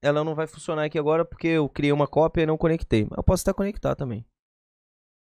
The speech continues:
É, ele não tá conectado aqui, que eu fiz uma cópia nova. Mas aqui, carrega da nossa base de dados todos os redatores que trabalham com a gente.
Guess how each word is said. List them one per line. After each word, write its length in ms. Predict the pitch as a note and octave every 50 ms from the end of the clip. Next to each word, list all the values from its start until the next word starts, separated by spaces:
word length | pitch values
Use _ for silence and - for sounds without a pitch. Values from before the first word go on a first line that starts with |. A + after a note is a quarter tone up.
| _ _ _ _ _ _ _ _
É, 220 | B2 B2 A2+ G#2 - -
ele 280 | - A#2 B2+ D3 C#3 B2+
não 120 | C#3+ C#3+
tá 120 | D3+ D#3+
conectado 460 | - F3+ E3+ E3+ E3 - - E3 E3 F3
aqui, 160 | E3+ - C3+
que 80 | C#3
eu 40 | C3+
fiz 100 | C3 C#3
uma 100 | D3+ D3
cópia 260 | - D3+ C#3+ - E3
nova. 300 | E3 D3+ B2 A2+ G#2+ A2
Mas 180 | B2 D3 E3+ E3+
aqui, 360 | G3 F3 - - A3 A3 F3
carrega 400 | - - D#3 D#3+ E3+ F3+ F#3 F#3+
da 120 | F3 E3+ E3
nossa 280 | E3 F#3+ G3+ - G#3
base 260 | F3 F3 E3+ D#3+ D3+
de 100 | C3 C3
dados 440 | B2+ D3+ D#3+ F3+ E3+ C#3 G#2+ - - _ _ _ _ _ _ _
todos 220 | - G3+ G#3+ F#3+ G3+
os 100 | G3 F3+
redatores 460 | G#3 G3+ G3 F#3+ - - F3+ F3 -
que 80 | - F#3+
trabalham 360 | F#3 F#3 F3 F3 E3+ E3+ E3+
com 100 | - F#3+
a 80 | F#3+
gente. 420 | F3 E3 C#3+ A#2+ A2 - - -